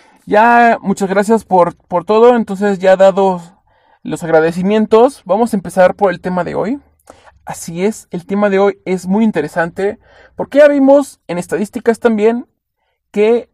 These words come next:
el, el capítulo que más les gustó, ¿eh? Cementales cochinos,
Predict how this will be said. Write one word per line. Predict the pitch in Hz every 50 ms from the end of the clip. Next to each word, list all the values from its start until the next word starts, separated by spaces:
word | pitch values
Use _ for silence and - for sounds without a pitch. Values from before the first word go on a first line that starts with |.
| _ _ _ _ _ _ _ _ _ _ _ _ _ _
el, | - 160 160 156 151 156 156 151 151 151 151 151 151 151 147 139 -
el | - 156
capítulo | - 156 175 262 277 - 302 202
que | 185 170
más | 170 196 233
les | 226 214 202
gustó, | 175 147 151 165 - - 208 262 247
¿eh? | 180 170 175 214 240 226 190 190
Cementales | - 180 165 165 175 - 220 233 226 208 208 - - - - _ _ _ _ _ _
cochinos, | - - - - - - - 202 220 233 247 247 254 - -